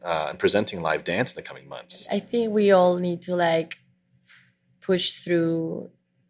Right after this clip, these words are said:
Speaker 2: the denial that we are all on. I'm honestly still in denial. Like, I wanna think that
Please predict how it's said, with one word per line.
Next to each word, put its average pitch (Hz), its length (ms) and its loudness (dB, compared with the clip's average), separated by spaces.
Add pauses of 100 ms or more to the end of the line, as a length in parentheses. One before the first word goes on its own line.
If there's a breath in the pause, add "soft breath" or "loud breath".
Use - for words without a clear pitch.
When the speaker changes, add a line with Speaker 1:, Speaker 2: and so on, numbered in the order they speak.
(120)
Speaker 2:
the 160 360 2
denial 165 640 4
that 196 160 2
we 202 100 2
are 202 140 6 (100)
all 190 280 4
on. 202 400 0 (600)
I'm 185 440 2 (260)
honestly 170 840 0
still 180 300 2
in 165 140 2
denial. 160 460 0
Like, 165 220 -4
I 165 60 -2
wanna 165 240 -2
think 165 300 -4
that 160 320 2